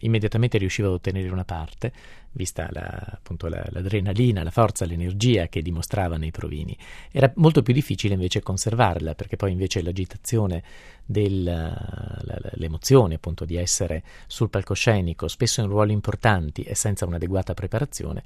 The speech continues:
significava appunto che da, da più di un, di un lavoro la Hepburn fu, eh, licenziata.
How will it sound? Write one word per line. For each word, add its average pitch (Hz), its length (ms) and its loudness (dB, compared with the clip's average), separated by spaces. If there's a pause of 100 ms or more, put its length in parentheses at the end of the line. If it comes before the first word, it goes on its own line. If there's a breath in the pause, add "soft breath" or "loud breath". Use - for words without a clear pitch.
(260 loud breath)
significava 101 600 2
appunto 85 360 -4
che - 180 -2 (360 loud breath)
da, 101 260 -2
da 98 120 0
più 120 220 6
di 104 120 2
un, 92 280 0
di 87 80 -4
un 101 120 2
lavoro 82 400 0
la 85 140 -2
Hepburn 82 360 -4
fu, 73 280 -6 (360 loud breath)
eh, - 220 -4
licenziata. - 800 -4